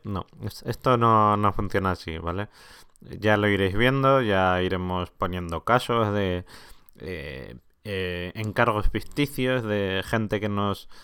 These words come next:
haya hecho un encargo ficticio. Ojalá sean, eh, reales. Ya sabéis, si queréis encargar algo, pues yo bienvenido sea, que, que lo haré y lo contaré en el programa.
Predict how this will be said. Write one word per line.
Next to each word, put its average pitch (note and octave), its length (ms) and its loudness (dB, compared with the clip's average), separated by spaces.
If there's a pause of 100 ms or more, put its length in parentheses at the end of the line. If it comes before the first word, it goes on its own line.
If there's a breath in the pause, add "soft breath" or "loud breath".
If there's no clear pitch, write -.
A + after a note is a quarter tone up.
(220 loud breath)
haya A2 420 4
hecho G#2 200 0
un G2+ 100 2
encargo A2 460 2
ficticio. C#3+ 720 0 (160)
Ojalá F#2 500 2
sean, F2+ 800 -2
eh, E2 380 -6
reales. C3 580 0 (400 loud breath)
Ya F#2+ 200 0
sabéis, F2 360 -4
si - 160 -10
queréis F2+ 380 -4
encargar F2+ 480 -2
algo, A2+ 360 0
pues E2+ 200 -6
yo D#2+ 420 -6
bienvenido E2+ 540 -6
sea, B2+ 400 -6
que, - 360 -14
que F2+ 140 -10
lo F2 140 -2
haré A#2+ 320 0
y G#2+ 180 -4
lo F#2+ 140 -4
contaré F#2+ 320 -4
en G2 100 -2
el F2+ 120 -2
programa. E2 420 0